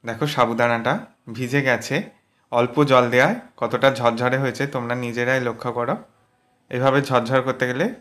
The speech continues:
খুবই কম পরিমাণ জল দিয়ে ভেজাতে হবে। দেখে নাও, সাবুদানাটা নরম হয়ে গেছে।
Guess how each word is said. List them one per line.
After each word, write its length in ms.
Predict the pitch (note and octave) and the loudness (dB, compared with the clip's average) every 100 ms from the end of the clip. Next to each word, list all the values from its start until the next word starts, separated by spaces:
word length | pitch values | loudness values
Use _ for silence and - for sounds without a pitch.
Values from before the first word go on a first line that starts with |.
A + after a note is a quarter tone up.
| _ | _
খুবই 220 | B2+ C#3+ | -10 -6
কম 240 | D3+ A#2+ C3+ G3 _ _ | 0 0 0 -8 _ _
পরিমাণ 300 | B2+ B2 B2 C#3+ | -8 -2 -2 0
জল 180 | B2+ A#2 | 0 0
দিয়ে 140 | A#2 D3+ | 0 -2
ভেজাতে 300 | B2+ A2+ A2+ A#2 | -2 -4 -4 -6
হবে। 180 | A#2 A3 - _ _ _ _ _ _ _ | -4 -8 -12 _ _ _ _ _ _ _
দেখে 280 | C3 B2+ B2 | -4 -2 -2
নাও, 180 | B2 C#3 | 0 0
সাবুদানাটা 680 | F3+ C#3 B2 B2 B2 A#2+ C3+ | 0 0 2 2 2 2 0
নরম 340 | D3+ B2 A#2+ C3+ | 2 4 2 2
হয়ে 180 | C#3+ C3 | 0 2
গেছে। 240 | B2 - | 0 0